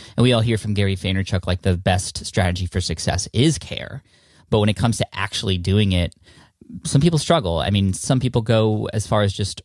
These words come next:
writing great content that's really helpful. That's obviously one way to care, but you, you take it to the next level and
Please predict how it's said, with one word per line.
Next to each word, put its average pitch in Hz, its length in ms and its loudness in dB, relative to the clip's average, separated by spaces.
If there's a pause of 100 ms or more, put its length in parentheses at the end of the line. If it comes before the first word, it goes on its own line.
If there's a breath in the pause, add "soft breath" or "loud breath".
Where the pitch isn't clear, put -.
(140)
writing 101 240 2
great 98 220 -2
content 95 360 -2
that's 90 140 -6
really 92 140 0
helpful. 92 400 0
That's 82 200 -4
obviously 85 360 0
one 90 260 2
way 85 140 2
to 87 80 -2
care, 87 320 0
but 87 120 2
you, 101 120 2
you 120 180 2
take 143 220 2
it - 20 2
to 117 80 2
the 101 40 2
next 101 260 -2
level 92 420 -2
and 90 300 0